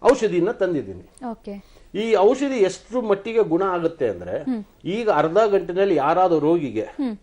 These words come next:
Speaker 1: ಬೈಪಾಸ್ ಸರ್ಜರಿ ಮಾಡ್ಬೇಕು ಅಥವಾ
Speaker 2: ಹ್ಮ್.
Speaker 1: ಎಂಜಿಯೋಪ್ಲಾಸ್ಟ್ ಮಾಡಿಸ್ಬೇಕು ಅಂದ್ರೂ
Speaker 2: ಹ್ಮ್.
Speaker 1: ಮಾಡೋ ಅವ-, ಅವಶ್ಯಕತೆ ಇಲ್ಲ.
Speaker 2: ಮತ್ತೆ?
Speaker 1: ನನ್ನ ಔಷಧಿ ಕುಡಿದ್ರೆ
Speaker 2: ಹ್ಮ್.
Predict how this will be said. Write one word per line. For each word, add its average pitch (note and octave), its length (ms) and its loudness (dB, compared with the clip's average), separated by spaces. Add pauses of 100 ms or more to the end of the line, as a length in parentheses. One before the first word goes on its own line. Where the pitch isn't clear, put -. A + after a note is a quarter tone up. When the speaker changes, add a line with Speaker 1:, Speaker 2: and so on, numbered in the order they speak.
Speaker 1:
ಬೈಪಾಸ್ F3+ 400 2
ಸರ್ಜರಿ D#3 360 0
ಮಾಡ್ಬೇಕು C#3 560 0
ಅಥವಾ D3+ 320 0
Speaker 2:
ಹ್ಮ್. C3+ 100 4
Speaker 1:
ಎಂಜಿಯೋಪ್ಲಾಸ್ಟ್ E3 520 0
ಮಾಡಿಸ್ಬೇಕು B2 520 -4
ಅಂದ್ರೂ F#2 320 -8
Speaker 2:
ಹ್ಮ್. B3+ 320 -6
Speaker 1:
ಮಾಡೋ E3+ 200 4
ಅವ-, C#3 220 6
ಅವಶ್ಯಕತೆ C3 460 -4
ಇಲ್ಲ. F2 140 -10 (120)
Speaker 2:
ಮತ್ತೆ? C#4+ 340 -10 (420)
Speaker 1:
ನನ್ನ G#3 200 4
ಔಷಧಿ B3 340 2
ಕುಡಿದ್ರೆ D3+ 400 2
Speaker 2:
ಹ್ಮ್. A#3 280 -4